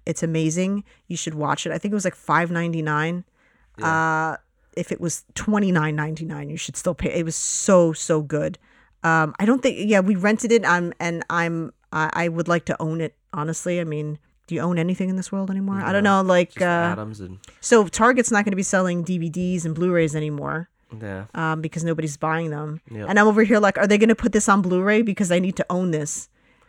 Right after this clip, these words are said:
Speaker 2: Yeah, no.
Speaker 1: Like,
Speaker 2: No.
Speaker 1: actually own it, not
Speaker 2: Yeah.
Speaker 1: stream own it. I don't, I, I hate that crap. I don't wanna Apple Music own my films. <laughs> Like, I wanna know that when the cable goes out,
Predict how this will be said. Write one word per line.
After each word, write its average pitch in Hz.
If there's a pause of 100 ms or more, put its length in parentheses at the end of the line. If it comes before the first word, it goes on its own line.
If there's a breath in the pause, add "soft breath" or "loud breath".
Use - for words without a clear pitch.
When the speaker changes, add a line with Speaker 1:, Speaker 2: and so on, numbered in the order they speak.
(640)
Speaker 2:
Yeah, 90
no. 90
Speaker 1:
Like, 208
Speaker 2:
No. 214
Speaker 1:
actually 196
own 147
it, 131
not 180
Speaker 2:
Yeah. -
Speaker 1:
stream 180
own 147
it. 143
I 160
don't, 170
I, 170
I -
hate 165
that 131
crap. 135
I 185
don't 214
wanna 214
Apple 175
Music 175
own 170
my 156
films. 151
<laughs> -
Like, -
I 453 (140)
wanna 339
know 214 (420 loud breath)
that 185
when 196
the 190
cable 262
goes 156
out, 151